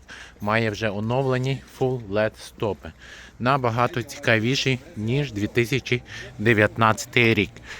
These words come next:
Виділяють даний автомобіль в потоці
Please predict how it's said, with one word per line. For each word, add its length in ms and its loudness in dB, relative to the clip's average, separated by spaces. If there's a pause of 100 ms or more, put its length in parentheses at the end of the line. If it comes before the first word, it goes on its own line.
(160)
Виділяють 600 4
даний 280 4
автомобіль 640 2 (260)
в 260 4
потоці 720 0